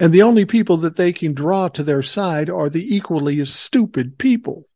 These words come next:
And that's what they've done. The maga base has become smaller and smaller every day. People are seeing what's happening. They're feeling the effects of these maga fucks, and they're losing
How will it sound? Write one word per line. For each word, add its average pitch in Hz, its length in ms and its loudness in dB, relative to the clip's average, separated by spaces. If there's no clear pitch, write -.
And 131 140 2
that's 139 180 0
what 135 140 -2
they've 127 180 0
done. 185 380 -6
The 143 160 2
maga 170 640 2
base 151 560 -2
has 139 140 -4
become 131 360 -2
smaller 139 560 -2
and 127 140 -6
smaller 135 600 -2
every 127 300 -2
day. 139 320 -2
People 170 300 0
are 131 100 2
seeing 160 480 -2
what's 135 240 -4
happening. 131 560 -6
They're 143 140 4
feeling 165 440 2
the 139 140 0
effects 156 580 -4
of 127 220 -4
these 135 320 -2
maga 123 300 -4
fucks, - 520 -8
and 160 140 0
they're 175 160 4
losing 165 800 0